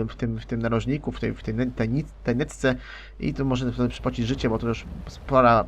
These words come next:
spora liczba czołgów na niego jedzie, więc zaraz musi tutaj nam wspomóc, e, mocno pomocnego Tracker Misiek. Na razie się skupia na tych czołgach, które są po lewej stronie. Widzimy,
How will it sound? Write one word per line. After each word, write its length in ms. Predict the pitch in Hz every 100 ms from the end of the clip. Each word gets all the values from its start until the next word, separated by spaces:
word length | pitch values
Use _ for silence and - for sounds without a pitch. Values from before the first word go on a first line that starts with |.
| -
spora 280 | - 127 123
liczba 260 | 127 123
czołgów 320 | 123 135 127 127
na 80 |
niego 260 | 120 120 120
jedzie, 440 | 123 147 127 117
więc 300 | 104 110 107
zaraz 400 | - 113 123 113
musi 180 | 123 113
tutaj 240 | 127 113 110
nam 140 | 110
wspomóc, 560 | - - 139 120 110 - - - - - -
e, 380 | 110 107 104 101
mocno 320 | 113 117 117
pomocnego 560 | 117 110 - 117 110
Tracker 400 | 104 - - 110
Misiek. 380 | 120 - 113 -
Na 200 | 135 120
razie 280 | 120 120 113
się 120 | 117
skupia 380 | 110 - 123 117
na 200 | 123 151
tych 220 | 151 127
czołgach, 340 | - 151 143 127
które 180 | 147
są 180 | 131 127
po 120 | 127
lewej 220 | 127 147 139
stronie. 280 | - 143
Widzimy, 380 | 127 127 143 135